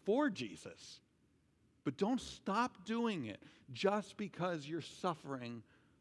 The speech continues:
like Jesus. Take comfort in the fact that someday the dawn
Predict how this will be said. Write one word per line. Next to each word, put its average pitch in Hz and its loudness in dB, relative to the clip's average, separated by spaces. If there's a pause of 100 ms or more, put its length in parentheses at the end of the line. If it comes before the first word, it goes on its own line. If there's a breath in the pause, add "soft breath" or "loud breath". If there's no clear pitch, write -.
(320 soft breath)
like 117 -2
Jesus. - -16 (1600)
Take 131 0
comfort 131 -2
in 107 -4
the 98 -6
fact 104 -2
that 107 -8
someday 107 -2
the 95 -6
dawn 101 -2